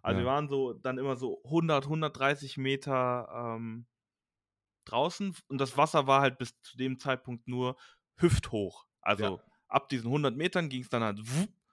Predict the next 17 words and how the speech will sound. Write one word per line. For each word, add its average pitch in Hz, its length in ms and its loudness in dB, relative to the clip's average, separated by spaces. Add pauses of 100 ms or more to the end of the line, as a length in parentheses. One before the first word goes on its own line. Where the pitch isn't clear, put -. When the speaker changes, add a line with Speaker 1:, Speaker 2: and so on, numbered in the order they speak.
(140)
Speaker 2:
Mhm. 95 200 -2
Speaker 1:
nach - 20 -8
unten, 214 440 -4 (440)
Speaker 2:
Ach 139 80 8
Speaker 1:
aber 139 80 6
so 135 80 8
Speaker 2:
so. 214 40 10
Speaker 1:
die 135 120 6
ersten, 170 500 2 (360)
genau, 165 180 6
aber 107 160 6
die 113 100 0
ersten 165 360 4
hundert 160 400 2
waren 139 560 2
halt, 120 480 -4 (400)
ähm, 110 520 -2